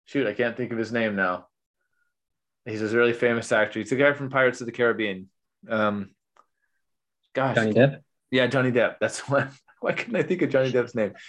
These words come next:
Speaker 1: Yeah, it's, it's Johnny Depp, and it's, uh, Tim Burton as well. So it's Tim Burton and Johnny
Speaker 2: Ah.
Speaker 1: Depp. Yeah.
Speaker 2: 聞いたことあります。
Speaker 1: Yeah,
Speaker 2: そう言われれば。
Speaker 1: yeah. And it's a musical. So, like, I don't really like musicals in general, but
Speaker 2: Musical.
Speaker 1: I'm gonna get, like, so much hate mail from that. But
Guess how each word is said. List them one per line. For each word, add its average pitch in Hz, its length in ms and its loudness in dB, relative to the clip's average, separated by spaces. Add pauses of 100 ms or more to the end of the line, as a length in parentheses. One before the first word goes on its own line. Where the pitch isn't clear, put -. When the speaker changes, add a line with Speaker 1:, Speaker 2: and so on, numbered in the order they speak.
(240)
Speaker 1:
Yeah, 139 140 4
it's, 123 140 -2
it's 147 280 2
Johnny 151 240 2
Depp, - 580 2
and 135 220 2
it's, 127 200 -4
uh, 123 140 6
Tim 143 260 -2
Burton 110 300 2
as 95 100 -10
well. 90 320 -6 (500)
So 117 100 -10
it's - 80 -10
Tim 131 180 -2
Burton 113 260 2
and 104 120 -4
Johnny 113 160 4
Speaker 2:
Ah. 117 60 4
Speaker 1:
Depp. 92 220 -2 (360)
Yeah. 90 220 -8 (260)
Speaker 2:
聞 151 100 4
い 147 40 8
た 180 100 6
こ 143 60 4
と 135 80 6
あ 110 40 8
り 113 100 6
ま 113 100 4
す。 - 200 -12 (260)
Speaker 1:
Yeah, 117 120 4
Speaker 2:
そ 139 60 8
う - 20 10
言 135 100 10
わ 135 80 10
れ 131 120 8
れ - 60 2
ば。 - 60 2
Speaker 1:
yeah. 156 40 0
And - 0 -
it's - 100 0
a 147 40 2
musical. 127 600 2
So, 127 120 -2
like, 123 220 4
I 135 120 4
don't 156 240 2
really 139 280 4
like 123 300 4
musicals 123 480 -6
in 117 100 -6
general, 117 300 4
but 117 280 2
Speaker 2:
Musical. - 200 -14
Speaker 1:
I'm 120 100 -2
gonna 120 140 -2
get, 120 240 -2
like, 107 180 0
so 123 100 0
much 110 180 -2
hate 113 180 0
mail 110 160 0
from 113 120 -10
that. 113 200 -2
But 107 160 2